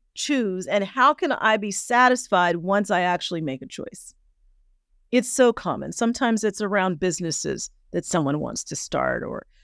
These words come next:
a particular goal that they have in mind, and ideas that they want to see come to life. You know, the truth of the matter is,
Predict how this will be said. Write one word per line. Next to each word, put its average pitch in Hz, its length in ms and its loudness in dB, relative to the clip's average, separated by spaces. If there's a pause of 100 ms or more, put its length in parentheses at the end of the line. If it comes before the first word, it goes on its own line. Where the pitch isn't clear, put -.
(200)
a 196 100 0
particular 208 520 2
goal 175 460 0
that 160 140 -2
they 147 100 -4
have 147 260 -6
in 143 180 -6
mind, 135 460 -6
and 165 120 -10
ideas 202 840 0
that 170 160 -6
they 180 100 0
want 170 320 -4
to 190 80 -10
see - 200 -6
come 151 300 -10
to 147 80 -4
life. 143 320 -6 (680)
You 247 120 4
know, 240 380 4 (200)
the 190 120 2
truth 294 380 -2
of 294 80 4
the 240 80 4
matter 156 440 0
is, 151 520 -12